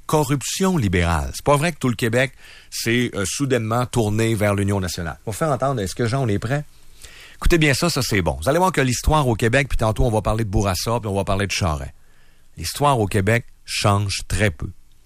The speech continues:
Les libéraux sont tout le temps au pouvoir.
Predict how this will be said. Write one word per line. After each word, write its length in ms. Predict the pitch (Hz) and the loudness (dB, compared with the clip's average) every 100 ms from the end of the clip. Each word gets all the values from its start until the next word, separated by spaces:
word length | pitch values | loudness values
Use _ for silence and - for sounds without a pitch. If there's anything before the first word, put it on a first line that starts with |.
| _ - | _ -10
Les 160 | 85 90 | -2 0
libéraux 480 | 90 90 90 92 | 2 2 2 2
sont 260 | - - 73 - | -2 -4 -6 -8
tout 140 | - 156 | 2 2
le 80 | 175 | 2
temps 240 | - 175 | 2 2
au 40 | |
pouvoir. 580 | 170 170 151 165 175 175 | 2 0 2 0 0 -4